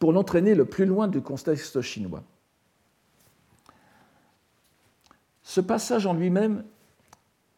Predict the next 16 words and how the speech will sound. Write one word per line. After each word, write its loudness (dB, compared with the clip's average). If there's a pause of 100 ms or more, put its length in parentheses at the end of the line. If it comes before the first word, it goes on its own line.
(300)
est 2
lui-même 2
en 2
réalité 2
très 2
largement 4
un 0
démarquage 4
de -4
la 2
grande 0
préface -2
du 2
livre 2
des -2
Odes, -6